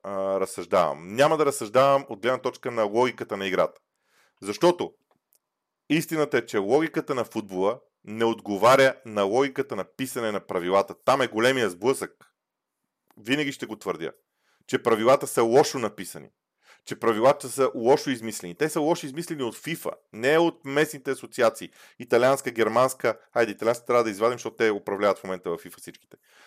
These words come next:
Германска, френска, английска и така нататък. фифа решава тези правила. И те са лошо написани. И ще има още грешки благодарение на лошо написаните правила. Ще има още грешки благодарение на това, че съдиите бъркат. Ще има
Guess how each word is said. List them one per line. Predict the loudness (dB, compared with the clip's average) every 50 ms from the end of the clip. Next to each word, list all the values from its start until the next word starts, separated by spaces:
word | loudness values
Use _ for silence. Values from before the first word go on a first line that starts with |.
| -20 -20 -20 -20 _ _ _
Германска, | 2 4 4 6 6 6 6 4 4 0 -2 -2
френска, | -2 2 4 4 4 4 2 0 2 2 2
английска | 2 2 0 -2 -2 -2 -2 -4
и | -6
така | -6 -2 0 2 2
нататък. | 2 0 -2 -6 -8 -10 -14 _ _ _ _ _ _ _ _ _ _ _ _ -16
фифа | -12 -12 -6 -2 0 0 0
решава | 0 0 2 4 4 4 4 2
тези | -2 -4 -6 -6
правила. | -10 -10 -8 -8 -6 -4 -4 -4 -6 -8 _ _ _ _ _ _ _ _ _ _ _ _ _ _ _ -10
И | -4 0
те | 2 2
са | 2 2 2
лошо | 4 4 4 2 2 -4
написани. | -8 -10 -10 -12 -16 -20 -20 -20 -20 -18 -16
И | -16
ще | -14 -10 -8
има | -6 -4 -4 -6 0 2
още | 2 2 2 0 -4 -4
грешки | 0 0 0 -2 -2 -8 -8
благодарение | -2 -2 -2 0 0 -2 -2 -2 0
на | -2 -2
лошо | 0 0 0 -2 -2 -4 -10
написаните | -10 -10 -10 -12 -10 -10 -12 -12 -14 -18
правила. | -12 -10 -10 -6 -4 -6 -6 -6 -8 _ -20 -20 _ _
Ще | -10 -6 -4
има | 0 2 2
още | 2 2 -2 -2
грешки | 0 0 0 0 -2 -8 -6
благодарение | -4 -4 -4 -2 -2 -2 -2 -2
на | -2 -2
това, | -2 -2 -2
че | -2 -6
съдиите | -8 -8 -6 -6 -8 -4 -2 -2 0
бъркат. | 0 0 -2 -2 -4 -12 -20 _ _ _ _ _ _ _ _ _ _ _ _ _ _ _
Ще | -6 -4 -2
има | 2 4 4 4